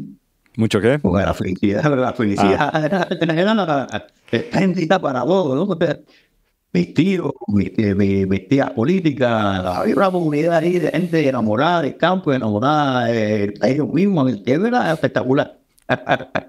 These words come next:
Speaker 1: Qué lindo cuadro que nos pintas. A mí me da mucha curiosidad por conocer cómo eran esos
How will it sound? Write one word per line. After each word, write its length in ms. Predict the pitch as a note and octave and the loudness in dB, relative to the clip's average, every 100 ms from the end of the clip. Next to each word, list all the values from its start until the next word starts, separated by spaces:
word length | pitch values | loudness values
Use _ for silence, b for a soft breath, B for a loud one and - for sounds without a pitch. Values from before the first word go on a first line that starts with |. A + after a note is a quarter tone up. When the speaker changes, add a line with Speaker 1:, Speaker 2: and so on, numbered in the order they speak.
| _ _ _ _ _ B B B B B B | _ _ _ _ _ B B B B B B
Speaker 1:
Qué 120 | - | 0
lindo 280 | A2+ B2+ B2+ | 2 4 2
cuadro 320 | - B2+ B2 | 4 4 2
que 120 | A#2 G#2+ | 0 -2
nos 160 | G#2 | -2
pintas. 360 | - A#2 A2+ G#2+ | -2 0 2 2
A 40 | |
mí 40 | A#2+ | 2
me 100 | D#3+ | 2
da 100 | D#3+ | 0
mucha 240 | D#3+ E3 D3 | 0 -2 0
curiosidad 600 | B2 A2+ - G#2+ B2 - | 0 0 0 0 0 0
por 140 | G#2 | -2
conocer 440 | G#2+ G2 - A2+ | -2 -2 0 -2
cómo 260 | - C3 B2 | 0 0 2
eran 300 | B2+ C3 G#2+ | 2 0 -2
esos 420 | G#2 A2 F#2+ - | -4 -2 -4 -6